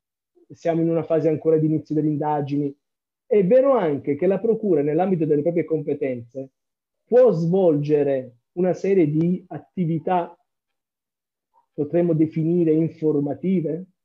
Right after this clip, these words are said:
potremmo definire di blanda indagine, senza che nessuno gli possa dire: "No, questa cosa non la potevi fare a pena di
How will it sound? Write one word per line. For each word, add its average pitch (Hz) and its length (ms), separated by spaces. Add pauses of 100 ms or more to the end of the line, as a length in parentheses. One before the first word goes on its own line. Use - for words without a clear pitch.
potremmo 156 460
definire 151 920 (340)
di 160 120
blanda 185 440
indagine, 156 760
senza 285 460
che 170 120
nessuno 202 440
gli 151 120
possa 151 320
dire: 165 680
"No, 220 300
questa 185 400
cosa 185 580 (320)
non 220 260
la 180 120
potevi 190 460
fare 233 420
a 170 100
pena 214 560
di 156 440